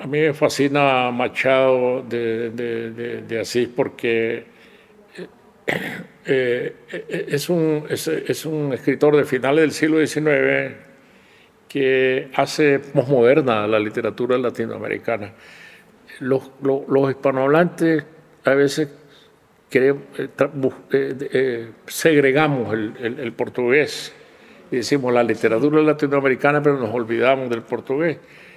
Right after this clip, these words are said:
Y decimos, bueno, la literatura moderna de, o la literatura se comienza a escribir en, en español con el Periquillo Sarmiento de Fernández de Lizardi. No, la literatura narrativa se comienza a escribir con Machado de Asís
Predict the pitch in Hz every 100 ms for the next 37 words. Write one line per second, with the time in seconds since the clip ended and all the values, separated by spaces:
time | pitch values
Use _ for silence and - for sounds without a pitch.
0 | - - _ - 127 113 156 143 143 139
1 | 113 113 113 - 113 110 143 143 135 123
2 | 131 131 123 123 120 120 120 120 120 123
3 | 123 120 117 117 117 - - - - _
4 | _ _ _ - 110 107 107 101 107 110
5 | 110 143 139 - - 113 123 131 120 120
6 | 110 101 120 123 123 117 113 110 107 107
7 | 104 - 104 117 120 117 117 110 113 117
8 | 110 110 101 - 117 120 117 110 104 98
9 | 107 120 - 107 107 104 101 98 98 101
10 | - 101 110 110 110 104 - - 117 104
11 | 98 95 139 175 - - 104 92 98 95
12 | - 123 147 151 147 143 131 131 135 117
13 | 117 110 92 135 170 131 123 - 104 120
14 | 127 135 139 127 135 139 135 113 - 104
15 | 127 127 101 - 120 - -